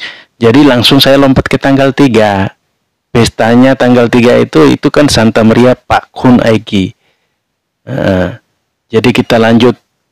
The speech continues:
ke tanggal yang belum terisi.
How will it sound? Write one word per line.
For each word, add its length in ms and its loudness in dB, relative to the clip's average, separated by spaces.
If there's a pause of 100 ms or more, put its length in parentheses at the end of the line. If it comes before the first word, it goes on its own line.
ke 160 0
tanggal 480 0
yang 240 2
belum 320 2
terisi. 880 0